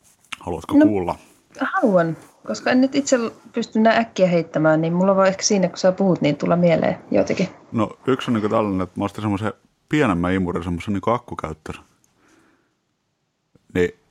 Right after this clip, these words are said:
Speaker 1: se imuroimisen kynnys, mitä ei välttämättä uskoisi, kun tää käy, mutta kuitenkin, niin tota, se on madaltunut huomattavasti.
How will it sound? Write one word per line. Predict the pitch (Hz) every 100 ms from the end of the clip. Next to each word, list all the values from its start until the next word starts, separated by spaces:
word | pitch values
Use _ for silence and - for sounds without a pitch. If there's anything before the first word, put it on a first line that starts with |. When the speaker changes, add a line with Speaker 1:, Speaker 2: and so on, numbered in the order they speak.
| _
Speaker 1:
se | - 104
imuroimisen | 127 - 110 95 92 98
kynnys, | 127 123 92 85 - - _ _ _ _ _ _ -
mitä | - 87 90
ei | 87
välttämättä | 92 - 90 95
uskoisi, | 107 - 92 -
kun | 90
tää | 87 -
käy, | 101 92
mutta | - -
kuitenkin, | 101 95 92 92
niin | -
tota, | 92 87 85 - _ _ -
se |
on | 98
madaltunut | 107 104 90 92 95 -
huomattavasti. | 117 98 82 - - 76 - -